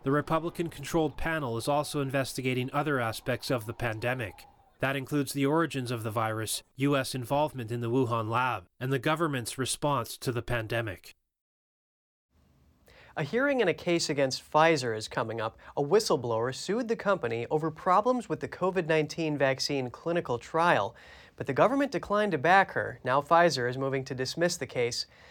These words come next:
Speaker 2: Whistleblower Brooke Jackson released internal communications from the company that ran Pfizer's covid vaccine trials. The communications show they failed to properly report adverse events and keep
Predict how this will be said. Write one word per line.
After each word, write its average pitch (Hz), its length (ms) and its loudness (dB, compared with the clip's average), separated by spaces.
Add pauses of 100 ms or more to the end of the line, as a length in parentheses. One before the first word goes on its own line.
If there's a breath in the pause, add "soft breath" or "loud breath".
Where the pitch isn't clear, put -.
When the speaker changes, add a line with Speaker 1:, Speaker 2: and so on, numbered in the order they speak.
(180 loud breath)
Speaker 2:
Whistleblower 202 540 4
Brooke 214 260 2
Jackson 196 560 2
released 160 360 -2
internal 196 480 0
communications 180 720 -2
from 127 100 -6
the 120 80 -2
company 131 460 -2
that 123 220 -2
ran 139 240 2
Pfizer's 131 520 2
covid 135 340 2
vaccine 123 460 -2
trials. 107 460 -2 (380 loud breath)
The - 60 -4
communications 175 840 0
show 170 240 0
they 165 180 4
failed 147 680 0
to - 100 -4
properly 185 640 2
report 147 500 2
adverse 160 480 2
events 135 480 2 (340 loud breath)
and 120 120 -6
keep 180 260 -4